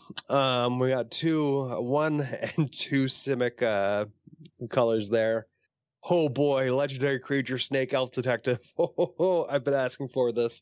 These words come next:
We got Evolve. We finally have another keyword Evolve, and it's a commander, which is amazing. Uh, so for those that aren't, uh, all hip with the old, old abilities here,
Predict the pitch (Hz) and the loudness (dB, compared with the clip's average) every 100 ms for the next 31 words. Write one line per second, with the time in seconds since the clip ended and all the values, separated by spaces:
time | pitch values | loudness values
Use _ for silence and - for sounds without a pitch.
0 | - - _ - 151 156 143 - 156 117 | -14 -20 _ -2 2 2 0 0 -2 0
1 | 127 135 127 120 113 - _ _ - 127 | 0 2 2 0 -4 -18 _ _ -4 0
2 | 151 143 - 170 165 165 156 156 156 147 | 2 0 0 0 2 2 2 0 0 0
3 | 147 151 143 147 139 139 135 - 151 135 | 0 0 0 0 0 -2 -4 -2 -2 0
4 | 135 127 127 117 123 120 117 110 - 127 | 0 0 0 0 0 2 -2 -4 -6 -2
5 | 131 120 117 113 151 151 104 107 104 101 | -2 -4 -4 0 0 2 0 -2 -4 -2
6 | 107 117 113 110 113 - - - - 127 | 0 0 2 -2 -4 -18 -20 -12 -2 0
7 | 117 113 104 _ - - 120 - 120 139 | 2 0 -2 _ -6 0 0 2 0 2
8 | 151 123 123 113 113 107 120 104 98 - | 2 2 2 2 0 0 -2 0 -2 -2
9 | 110 101 104 - _ _ _ _ _ _ | -2 0 -2 -8 _ _ _ _ _ _
10 | - - - 131 117 - - 101 123 123 | -10 -10 0 0 0 -8 -6 0 0 2
11 | 107 120 120 101 101 - 101 120 113 123 | 2 2 0 -2 -12 -4 0 0 2 2
12 | 123 117 113 120 113 113 | 2 0 -2 0 0 0